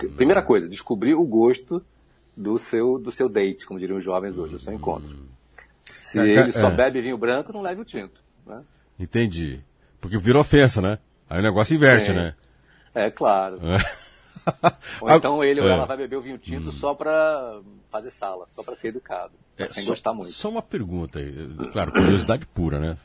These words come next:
Speaker 2: Esse papo já tá
Speaker 1: É.
Speaker 2: virando um negócio meio, meio curiosidade pura. É, no relacionamento que a gente acaba estabelecendo com as pessoas, vou pensar no relacionamento,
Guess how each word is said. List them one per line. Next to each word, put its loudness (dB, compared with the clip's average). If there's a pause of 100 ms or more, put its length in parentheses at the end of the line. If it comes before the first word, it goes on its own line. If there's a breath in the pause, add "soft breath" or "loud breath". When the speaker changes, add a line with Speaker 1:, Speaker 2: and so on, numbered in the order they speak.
Speaker 2:
Esse -10
papo -6
já -6
tá -2
Speaker 1:
É. 4
Speaker 2:
virando 4
um 2
negócio 0
meio, -2
meio -2
curiosidade -2
pura. -6 (440 loud breath)
É, 2
no 6
relacionamento 6
que -6
a -4
gente -6
acaba -6
estabelecendo -6
com -12
as -10
pessoas, -2
vou -10
pensar -2
no -2
relacionamento, -4